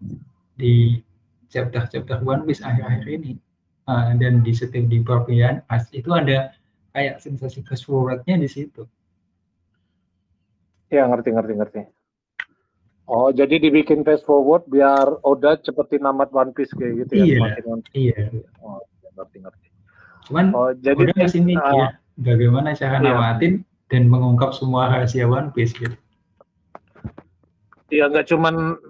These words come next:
Speaker 2: eh, rahasia One Piece juga sih, maksudnya banyak karakter juga yang masih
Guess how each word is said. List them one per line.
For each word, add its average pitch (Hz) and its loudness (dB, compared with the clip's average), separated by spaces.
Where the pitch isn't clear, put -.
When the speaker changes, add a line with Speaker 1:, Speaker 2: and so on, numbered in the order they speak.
Speaker 2:
eh, 160 4
rahasia 156 2
One 151 4
Piece 147 -6
juga 185 2
sih, 190 -2
maksudnya 175 -2
banyak 160 0
karakter 151 0
juga 156 2
yang 151 -4
masih 151 -2